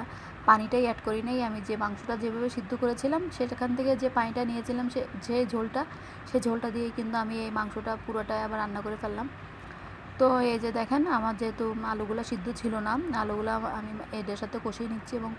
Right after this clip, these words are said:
আলুগুলা সিদ্ধ হইতেই মানে যতটুকু সময় লাগবে এতটুকুই। আর এই দেখেন, আমি ঝোলগুলা কিন্তু এখন দিয়ে দিলাম। তো আমার এই রেসিপিটা আপনাদের কেমন লাগলো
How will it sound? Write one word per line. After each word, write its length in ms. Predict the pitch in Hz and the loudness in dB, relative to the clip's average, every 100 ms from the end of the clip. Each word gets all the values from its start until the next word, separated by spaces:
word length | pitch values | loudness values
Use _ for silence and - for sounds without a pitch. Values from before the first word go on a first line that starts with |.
| - - - - - | -10 -14 -14 -10 0
আলুগুলা 420 | 226 226 220 233 233 | 2 2 0 0 -2
সিদ্ধ 220 | 226 190 | -4 0
হইতেই 340 | 247 247 254 262 285 247 | 0 2 2 0 -4 -4
মানে 180 | 220 226 | -4 -4
যতটুকু 400 | 226 226 254 240 | -4 -4 -6 0
সময় 260 | 254 240 226 | 0 2 0
লাগবে 240 | 220 208 | -2 -4
এতটুকুই। 420 | 220 220 220 254 359 - - - - - | -4 -6 -6 -6 -6 -10 -14 -14 -8 -2
আর 140 | 220 | -2
এই 120 | 220 | 0
দেখেন, 240 | 214 220 240 | -2 -2 -2
আমি 140 | 226 | -2
ঝোলগুলা 360 | 220 233 226 226 | 0 0 0 -2
কিন্তু 220 | 226 220 226 | -2 -4 -4
এখন 180 | 214 240 | -2 -2
দিয়ে 160 | 226 208 | -2 -2
দিলাম। 240 | 214 277 - - | -4 -6 -8 -4
তো 80 | 240 | 2
আমার 300 | 220 220 233 | 4 4 0
এই 140 | 233 240 - - - - | 0 -4 -8 -14 -12 -2
রেসিপিটা 420 | 226 - 247 254 | -2 0 -2 0
আপনাদের 320 | 233 233 233 247 | 0 0 -2 -2
কেমন 280 | 240 220 220 | 0 0 -2
লাগলো 300 | 220 214 | -2 0